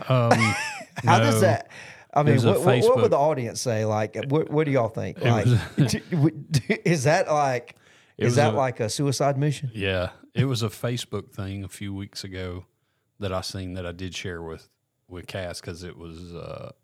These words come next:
Speaker 1: you know, one of those little videos. It was a funny video
Speaker 2: Mm-hmm.
Speaker 1: that was like, it was a guy pretending to be his own wife, right? And
Speaker 2: Mm.
Speaker 1: so, like, it shows a shot of him sitting on the couch and he's got his phone in his hand.
Speaker 2: Yeah.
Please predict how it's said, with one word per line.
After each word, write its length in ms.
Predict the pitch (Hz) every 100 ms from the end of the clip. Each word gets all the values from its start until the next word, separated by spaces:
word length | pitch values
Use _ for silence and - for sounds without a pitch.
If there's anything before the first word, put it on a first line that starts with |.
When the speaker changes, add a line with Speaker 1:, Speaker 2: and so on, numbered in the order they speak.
| _
Speaker 1:
you 100 | 101
know, 80 | 90
one 180 | 85 92
of 60 | 82
those 180 | 85
little 160 | 87 78
videos. 480 | 87 85 85 78 98
It 60 |
was 120 | 85 95
a 60 |
funny 320 | - 113 101
video 500 | 90 92 95 98 95 - -
Speaker 2:
Mm-hmm. 460 | 131 113 120 123 117
Speaker 1:
that 160 | 76
was 160 | 90 -
like, 280 | 92 82 - _ _ _ _ _ _ -
it 80 | 127
was 180 | 117 107
a 60 |
guy 340 | 92 113 101 98
pretending 840 | - 95 - 151 143 104 95 90 -
to 80 | 90
be 400 | 95 82 80 _ _ _ _ _ _
his 200 | - 101
own 200 | 90 92 78
wife, 360 | 78 80 -
right? 260 | 101 85 - _ _ _ _ _ _ _ -
And 180 | 123 120
Speaker 2:
Mm. 20 |
Speaker 1:
so, 200 | 110 101
like, 260 | 92 85 -
it 160 | 101 -
shows 320 | - 104 87
a 40 | 90
shot 420 | - 95 92 -
of 180 | 87 -
him 340 | 107 87 85
sitting 300 | - 104 92
on 100 | 87
the 60 | 78
couch 320 | - 92 92
and 80 | 87
he's 80 | 82
got 140 | 92 82
his 100 | -
phone 300 | 101 95 98
in 60 |
his 140 | 90 -
hand. 360 | 101 95 95 -
Speaker 2:
Yeah. 200 | 123